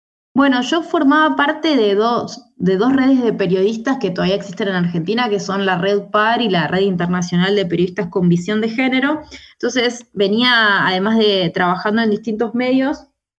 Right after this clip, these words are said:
venía participando de esos espacios que eran espacios de,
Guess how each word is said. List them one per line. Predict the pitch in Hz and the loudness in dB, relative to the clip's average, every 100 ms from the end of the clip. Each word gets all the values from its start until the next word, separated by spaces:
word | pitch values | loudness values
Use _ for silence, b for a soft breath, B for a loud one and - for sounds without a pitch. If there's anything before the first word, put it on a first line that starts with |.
| _ | _
venía | 190 202 240 | -2 -2 0
participando | 214 202 202 226 247 | -2 -2 0 0 2
de | 254 | 0
esos | 240 214 | 0 -2
espacios | 196 175 226 254 262 | -2 -2 -2 -2 -4
que | - | -2
eran | 202 190 170 175 | -2 0 -2 -2
espacios | 175 185 185 214 | -6 -6 -2 0
de, | 185 165 160 | 2 0 -2